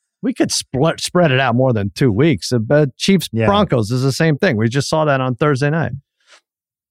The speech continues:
Speaker 2: Well, what was, we had a game, was it this week or last week where the, si-, the, they already played the two games after six weeks? One of the divisions.
Speaker 1: Did that happen
Speaker 2: They got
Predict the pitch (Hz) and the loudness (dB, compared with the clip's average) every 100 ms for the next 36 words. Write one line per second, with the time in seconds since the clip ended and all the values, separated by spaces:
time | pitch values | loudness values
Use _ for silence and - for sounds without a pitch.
0 | _ _ _ _ 196 214 330 392 381 214 | _ _ _ _ -2 0 0 0 0 -2
1 | - 180 175 202 190 151 175 175 170 165 | -4 2 4 4 2 0 2 2 2 0
2 | 151 _ _ _ _ _ _ _ _ _ | -4 _ _ _ _ _ _ _ _ _
3 | _ _ _ _ 143 117 104 165 - 202 | _ _ _ _ -4 -4 -4 -4 -2 -2
4 | 196 156 120 127 147 - 180 175 156 123 | 0 0 0 0 0 0 -2 0 0 2
5 | 113 107 98 - - - 139 113 - 120 | 2 0 -4 -12 -16 -2 -2 -2 0 0
6 | 110 104 - 123 127 147 139 - 143 131 | 0 -2 0 2 2 2 0 0 0 0
7 | - 139 117 120 135 151 143 123 - 113 | 0 0 2 0 0 0 -2 -4 -2 -6
8 | - 135 - 123 143 165 - - 151 160 | -4 -4 -2 2 2 0 -10 -8 0 2
9 | 160 123 104 101 85 92 90 - _ 117 | 2 2 0 -2 -4 -8 -10 -18 _ -6
10 | 131 135 147 156 - 185 | -4 -2 -2 -2 0 0